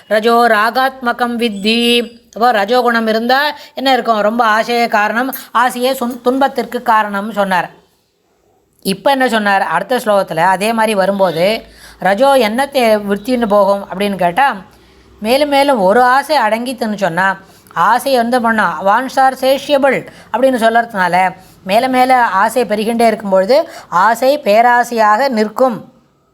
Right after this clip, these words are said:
அப்புறம் தமசஹ, தமோ குணத்திலிருந்து அஜ்ஞானம் மேலெழும். அது எப்படி இருக்கும்? அஜ்ஞானம் மேலெழும், அதனோடு கூடவே மதிமயக்கமும் மோகமுமே ஏற்படும்.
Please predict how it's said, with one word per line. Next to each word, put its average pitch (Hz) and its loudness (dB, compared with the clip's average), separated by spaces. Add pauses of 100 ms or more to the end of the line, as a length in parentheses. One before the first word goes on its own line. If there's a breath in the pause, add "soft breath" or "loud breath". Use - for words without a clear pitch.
(720)
அப்புறம் 180 -2 (300 loud breath)
தமசஹ, 254 0 (260 loud breath)
தமோ 220 2
குணத்திலிருந்து 196 2 (240 loud breath)
அஜ்ஞானம் 254 0
மேலெழும். 220 2 (260 soft breath)
அது 185 -2
எப்படி 196 2
இருக்கும்? 226 2
அஜ்ஞானம் 208 -2
மேலெழும், 208 2 (200 loud breath)
அதனோடு 220 0
கூடவே 196 2 (180 loud breath)
மதிமயக்கமும் 208 0 (360 loud breath)
மோகமுமே 233 2
ஏற்படும். 196 0